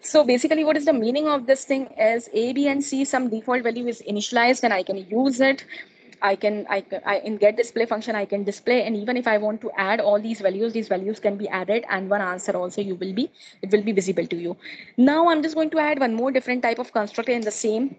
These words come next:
because we are going to apply all three different types of constructor. Um, what I can do is, guys, you can design as many constructors as possible. We know the name of the class should be same, but how constructor will be differentiated, then how control will be able to know, uh, like, what is the difference in,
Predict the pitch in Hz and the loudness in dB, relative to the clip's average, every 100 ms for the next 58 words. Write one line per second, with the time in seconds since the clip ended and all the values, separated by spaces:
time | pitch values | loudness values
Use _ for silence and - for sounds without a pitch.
0 | - 208 214 208 220 220 226 214 - 208 | 0 2 4 4 2 0 0 -2 -2 -2
1 | 214 202 214 - 214 214 214 214 196 208 | -2 0 -2 -2 -6 -2 0 2 0 -2
2 | - 190 - 208 - - - - - - | -6 -4 -4 -2 -2 -4 -8 -16 -18 -4
3 | 208 214 208 208 208 202 294 320 320 320 | 0 2 2 0 0 0 4 2 2 0
4 | 254 262 269 294 294 269 214 262 294 - | 0 0 0 0 0 -2 -10 -10 -12 0
5 | 269 277 233 247 226 254 - 226 240 254 | 0 2 -2 -2 -4 -4 0 0 2 -2
6 | 277 262 220 - 220 220 - 208 - 196 | 0 0 -2 -4 0 0 0 -2 0 0
7 | 190 202 196 - - _ - 214 240 254 | 0 0 0 0 -8 _ -4 -2 0 0
8 | 233 208 240 240 220 233 202 226 - 202 | 0 -2 -2 -2 -2 0 -2 -2 -4 -2
9 | 233 - 202 254 - - - 220 226 240 | -4 -4 -4 -6 -8 -14 -2 -2 0 2
10 | 285 - 247 - 247 277 247 240 214 - | 2 2 0 -2 -2 0 0 0 -2 -2
11 | 240 - 233 202 196 190 196 247 247 214 | -4 -2 0 -2 -2 -4 -2 0 0 -2
12 | 269 269 247 220 208 220 240 233 233 214 | -2 -4 -4 -6 -2 0 -2 -2 -2 -2
13 | 131 196 202 196 196 214 233 233 214 196 | 0 2 2 0 2 0 0 0 -2 -2
14 | - 240 233 | -4 -4 -6